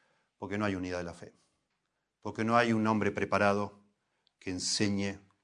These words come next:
con conocimiento. No está la gente, de alguna manera, eh, def-, defendida, bien defendida, contra falsas enseñanzas. Y se cuela todo tipo de enseñanzas falsas.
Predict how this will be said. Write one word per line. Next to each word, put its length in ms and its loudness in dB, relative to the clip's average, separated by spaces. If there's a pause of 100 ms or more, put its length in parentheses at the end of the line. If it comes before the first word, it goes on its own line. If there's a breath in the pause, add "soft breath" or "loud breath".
(100)
con 220 -14
conocimiento. 920 -6 (360 soft breath)
No 80 -6
está 200 2
la 100 2
gente, 640 -4 (260)
de 120 -12
alguna 220 -2
manera, 500 0 (140)
eh, 100 -18 (100)
def-, 300 -10
defendida, 680 0
bien 240 0
defendida, 520 -4 (280 soft breath)
contra 300 -8
falsas 340 -6
enseñanzas. 680 -14 (400)
Y 100 -10
se 200 -6
cuela 340 0
todo 120 -4
tipo 220 -8
de 60 -6
enseñanzas 460 -14
falsas. 640 -10